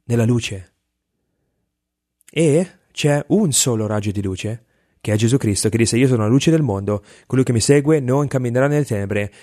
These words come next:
ma avrà la luce della vita." Horacio Bonar lo espresse magnificamente con queste parole. Udì la voce di Gesù dir: "Io son luce al mondo oscuro.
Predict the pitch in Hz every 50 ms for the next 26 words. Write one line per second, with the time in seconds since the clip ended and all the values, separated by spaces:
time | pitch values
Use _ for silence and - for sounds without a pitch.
0 | - _ _ - 107 95 92 107 120 127 127 104 - - 107 98 110 117 113 -
1 | 123 120 117 127 - 104 98 98 101 101 101 104 - _ _ _ _ _ _ _
2 | _ _ _ _ _ _ _ - 95 95 90 - 92 87 - _ _ _ _ _
3 | _ _ _ _ _ _ _ _ - - - 107 104 110 117 127 - - 123 113
4 | 107 104 - - 110 110 110 123 127 123 117 123 135 135 - - _ _ _ _
5 | _ - 110 113 110 - - - 127 131 113 - - - 107 104 110 123 139 139
6 | - 151 147 143 175 175 127 127 107 107 101 113 110 - 113 - 110 104 110 120
7 | 135 160 175 175 - _ _ _ _ _ _ _ _ - - 113 107 110 127 147
8 | 147 139 127 113 135 139 - 143 131 120 110 117 110 104 135 160 147 117 107 104
9 | 104 107 107 104 - - 120 131 139 143 131 - 127 110 107 117 135 143 - -
10 | 139 117 110 110 110 117 120 117 - - - - 95 95 92 -